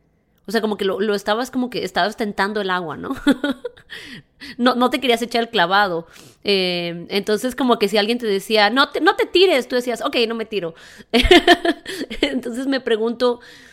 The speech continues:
ajá, me pregunto como de, de dónde venía un poco, eh, e-, ese miedo,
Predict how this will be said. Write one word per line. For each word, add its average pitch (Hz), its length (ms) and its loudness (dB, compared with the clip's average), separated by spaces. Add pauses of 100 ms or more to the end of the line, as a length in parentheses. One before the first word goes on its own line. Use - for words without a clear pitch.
(240)
ajá, 226 360 -4
me 233 180 0
pregunto 240 480 -4
como 208 280 -6
de, 180 380 -6
de 196 140 -4
dónde 254 180 -4
venía 233 240 -4
un 233 100 -6
poco, 202 460 -6
eh, 170 480 -8 (200)
e-, 190 240 -8
ese 202 280 -4
miedo, 180 640 -8